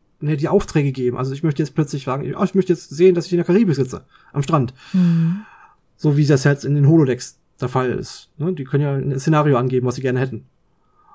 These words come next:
Speaker 1: Und
Speaker 2: Ja, ähm, wird
Speaker 1: Ja.
Speaker 2: eigentlich irgendwann mal erklärt, wie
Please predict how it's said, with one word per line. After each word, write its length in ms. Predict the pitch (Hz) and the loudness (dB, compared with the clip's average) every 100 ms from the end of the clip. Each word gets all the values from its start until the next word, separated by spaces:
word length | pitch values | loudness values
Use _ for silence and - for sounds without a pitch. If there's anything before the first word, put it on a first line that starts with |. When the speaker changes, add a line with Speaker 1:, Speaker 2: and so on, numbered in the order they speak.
| _ _ _ _ | _ _ _ _
Speaker 1:
Und 680 | - 135 123 120 120 120 - _ _ _ _ _ - | -6 -4 -4 -6 -8 -10 -14 _ _ _ _ _ 0
Speaker 2:
Ja, 400 | 170 156 165 196 - _ - | 2 2 0 -4 -10 _ 2
ähm, 400 | 185 175 170 165 | 4 6 4 2
wird 160 | 175 | 0
Speaker 1:
Ja. 80 | 151 | 0
Speaker 2:
eigentlich 400 | 180 214 - - | 2 2 0 -6
irgendwann 400 | 180 202 196 196 | -2 0 0 2
mal 160 | 185 175 | 0 0
erklärt, 560 | 170 - 175 175 190 - | -6 -4 0 0 0 -4
wie 400 | 165 165 165 | -2 0 -2